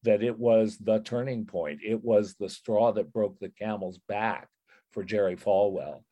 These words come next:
And that's how it's portrayed in the movie, that Jerry Falwell is actually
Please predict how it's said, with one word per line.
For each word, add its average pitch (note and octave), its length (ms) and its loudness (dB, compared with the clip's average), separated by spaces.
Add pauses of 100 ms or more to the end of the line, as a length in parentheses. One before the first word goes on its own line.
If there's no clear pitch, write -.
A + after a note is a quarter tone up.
(200)
And A2 180 -2
that's C3 260 0
how B2+ 180 2
it's A2 120 -2
portrayed G#2 520 -4
in E2 120 -10
the E2 60 -14
movie, F#2 480 -6 (520)
that A2 160 2
Jerry C3 320 4
Falwell A2+ 540 4
is F#2+ 100 -10
actually G2+ 600 -8